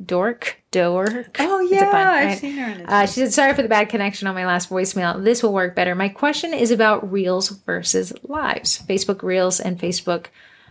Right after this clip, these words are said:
Speaker 1: uh, Lives. There's also Instagram Reels and Instagram Lives.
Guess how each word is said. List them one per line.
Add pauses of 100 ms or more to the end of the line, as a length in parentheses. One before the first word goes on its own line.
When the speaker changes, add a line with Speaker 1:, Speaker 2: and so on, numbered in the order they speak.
(240)
Speaker 1:
uh,
Lives.
There's
also
Instagram
Reels
and
Instagram
Lives.